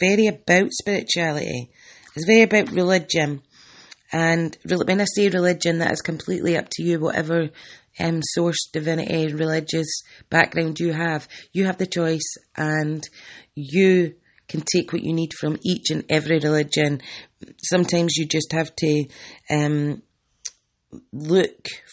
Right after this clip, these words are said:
further and find inspiration in other things. Um, and that doesn't mean that you're turning your back on your religion. It just means that you're ready to, um, embrace the whole idea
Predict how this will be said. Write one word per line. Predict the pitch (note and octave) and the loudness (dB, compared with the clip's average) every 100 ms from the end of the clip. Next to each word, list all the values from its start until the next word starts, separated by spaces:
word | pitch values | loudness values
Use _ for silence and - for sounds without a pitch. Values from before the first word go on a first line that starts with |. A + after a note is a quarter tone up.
| - | -6
further | - E3+ E3+ G3 G#3+ G#3+ - _ - - _ _ _ _ _ _ | 0 2 2 4 4 2 -4 _ -20 -20 _ _ _ _ _ _
and | D#3 E3 E3 D#3+ D#3+ D#3+ D#3+ D3+ - _ - | 2 4 4 4 2 0 -2 -4 -10 _ 2
find | F3+ E3+ D3+ - _ - | 2 2 -4 -14 _ 0
inspiration | E3+ E3+ E3+ E3+ E3 - D#3+ | 0 0 -2 -2 0 -2 0
in | D3+ - - | -2 -4 -4
other | D#3+ D#3+ D#3+ | 0 2 0
things. | D3+ E3+ F#3 D#3+ - - - - - - - - | 0 0 2 0 -6 -10 -12 -20 -20 -20 -20 -2
Um, | E3+ | 0
and | E3 F3+ | 4 4
that | - | 2
doesn't | G3 F#3 | 0 0
mean | E3 D#3+ | -2 -2
that | - | -4
you're | - | -4
turning | - E3+ D#3+ | -2 -2 0
your | D3 | -2
back | D3 E3 F3+ | 0 0 2
on | G#3 F3+ | 0 0
your | D#3 | 0
religion. | D#3 D3+ - D#3 | -2 -2 -2 -2
It | - | -2
just | E3 E3 | -4 -2
means | E3+ E3 - | -2 -2 -4
that | D3+ | -2
you're | D#3+ D3+ | -2 0
ready | D3 D3+ D3+ D#3 | 2 2 2 -4
to, | - D#3+ - - _ _ _ _ - | -2 -2 -2 -6 _ _ _ _ -4
um, | C#3 C#3+ | -2 -2
embrace | - C#3 B2+ D3 D#3+ D3+ - - - _ _ _ _ _ _ A#3 - - _ | -2 -2 2 4 4 2 -2 -4 -8 _ _ _ _ _ _ -12 -12 -12 _
the | C#3 D#3+ | 2 2
whole | - - - E3+ D#3+ | 2 -6 2 4 4
idea | D#3 F2+ D3+ E3+ D3+ C3 | 2 0 0 0 2 0